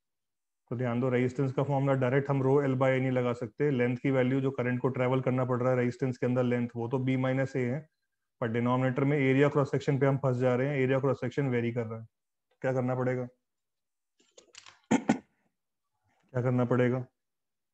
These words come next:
एलिमेंट्स लेके, रेजिस्टेंस को छोटे-छोटे एलिमेंट्स में ब्रेक करके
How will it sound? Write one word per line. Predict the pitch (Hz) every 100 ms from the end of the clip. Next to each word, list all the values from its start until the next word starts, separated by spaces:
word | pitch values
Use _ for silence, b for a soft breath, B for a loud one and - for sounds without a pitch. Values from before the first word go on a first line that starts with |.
| _ _ _ _ _ -
एलिमेंट्स | 117 120 123 123
लेके, | 127 120 135 151 - _ _ 120
रेजिस्टेंस | 117 117 127
को | -
छोटे-छोटे | 123 123 123 131 120
एलिमेंट्स | 120 123 127 123
में | 131 123
ब्रेक | 127 120
करके | 123 117 139